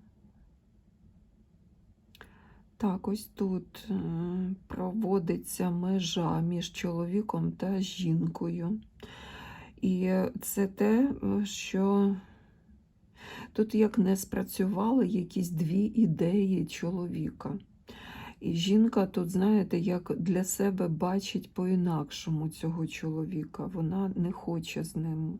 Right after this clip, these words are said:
е, мати стосунок. В неї якось, м,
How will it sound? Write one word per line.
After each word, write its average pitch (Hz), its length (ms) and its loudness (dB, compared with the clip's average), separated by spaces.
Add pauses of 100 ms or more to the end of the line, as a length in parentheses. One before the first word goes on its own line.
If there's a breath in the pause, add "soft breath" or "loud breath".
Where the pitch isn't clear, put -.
е, 170 40 -4 (640)
мати - 340 -6
стосунок. 180 920 -8 (2000 loud breath)
В 180 80 -6
неї 185 440 0
якось, - 680 -6
м, 185 340 -6